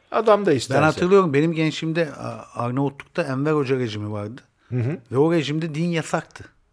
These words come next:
Speaker 1: Evet.
Speaker 2: Bayağı yasaktı yani.
Speaker 1: Ha, evet. Kullandırtmıyordu dini.
Speaker 2: Evet, din yasaktı yani. Dine
Speaker 1: Baskı unsurlarını
Speaker 2: Evet.
Speaker 1: kaldırıyor.
Speaker 2: Evet.
Speaker 1: E ondan sonra işte mesela diskodasın.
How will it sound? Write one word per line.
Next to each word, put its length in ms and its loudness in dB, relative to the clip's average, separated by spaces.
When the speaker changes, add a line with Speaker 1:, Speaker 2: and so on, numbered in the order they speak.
Speaker 1:
Evet. 320 0
Speaker 2:
Bayağı 260 -2
yasaktı 500 -6
yani. 120 -4
Speaker 1:
Ha, 140 4
evet. 240 0
Kullandırtmıyordu 800 0
dini. 200 -8
Speaker 2:
Evet, 180 -10
din 120 0
yasaktı 520 -6
yani. 180 -14
Dine 280 -6
Speaker 1:
Baskı 380 2
unsurlarını 520 0
Speaker 2:
Evet. 100 -4
Speaker 1:
kaldırıyor. 480 2
Speaker 2:
Evet. 200 -10
Speaker 1:
E 60 0
ondan 300 6
sonra 200 2
işte 160 -4
mesela 280 2
diskodasın. 680 -4